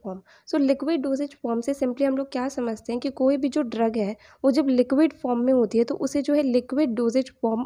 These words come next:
of drug कहा जाता है। अब जो ये लिक्विड डोजेज फॉर्म होती है, इसे internally भी यूज़ करा जा सकता है, externally भी यूज़ करा जाता है and parenteral use जो है वो भी इसका किया जा सकता है, मतलब इंजेक्शन के through भी लिक्विड डोजेज फॉर्म को दिया जा सकता है।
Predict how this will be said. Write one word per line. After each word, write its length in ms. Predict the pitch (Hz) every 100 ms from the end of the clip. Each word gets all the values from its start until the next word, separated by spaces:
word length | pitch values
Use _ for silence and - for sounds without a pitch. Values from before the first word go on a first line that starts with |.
| -
of 180 | 247 202
drug 260 | 208 247 -
कहा 220 | 220 202
जाता 320 | 190 170 -
है। 180 | 185 180 - _ _ _ -
अब 140 | 240
जो 120 | 311
ये 100 | 349
लिक्विड 420 | 294 240 254 302
डोजेज 340 | 269 269 285 285
फॉर्म 240 | 262 269
होती 240 | 269 226 269
है, 60 |
इसे 260 | 285 - -
internally 600 | 254 233 233 226 240 247 247
भी 100 | 285
यूज़ 260 | 262 262
करा 220 | - 262
जा 160 | 254 254
सकता 300 | 262 - -
है, 60 | -
externally 640 | - - - 226 240 254 254
भी 80 |
यूज़ 240 | 262 254 262
करा 220 | 262 254
जाता 280 | 254 247 -
है 140 | -
and 200 | 285 311 311
parenteral 560 | 247 240 269 277 311 269
use 220 | 269 277 269
जो 80 |
है 100 | 277
वो 180 | 262 247
भी 100 | 247
इसका 220 | 285 - 285
किया 260 | 262 254
जा 160 | 262 254
सकता 220 | 254 277
है, 60 | 269
मतलब 180 | 294 -
इंजेक्शन 500 | 247 247 240 - 285
के 140 | 302
through 240 | 294 254 240
भी 80 |
लिक्विड 340 | 269 233 262 240
डोजेज 320 | 233 247 - 226
फॉर्म 200 | 220 214
को 120 | 294
दिया 280 | 247 240 220
जा 160 | 202
सकता 340 | 190 180 -
है। 120 | -